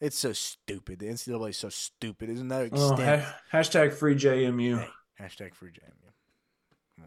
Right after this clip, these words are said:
Speaker 2: Our thoughts and prayers go out to them because they're balling, dude. Like, they're dogs.
Speaker 1: They're dogs, man. I hate to see it, but, uh, yeah, hey, man, you gotta do what you gotta do.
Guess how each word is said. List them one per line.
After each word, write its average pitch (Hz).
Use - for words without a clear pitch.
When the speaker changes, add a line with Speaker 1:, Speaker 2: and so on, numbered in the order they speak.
Speaker 2:
Our 117
thoughts 127
and 117
prayers 113
go 113
out 104
to 117
them 110
because 120
they're 185
balling, 120
dude. 110
Like, 117
they're 202
dogs. 117
Speaker 1:
They're 180
dogs, 254
man. 151
I 127
hate 151
to 131
see 123
it, 113
but, 107
uh, 101
yeah, 120
hey, 117
man, 107
you 98
gotta 110
do 117
what 113
you 110
gotta 107
do. 117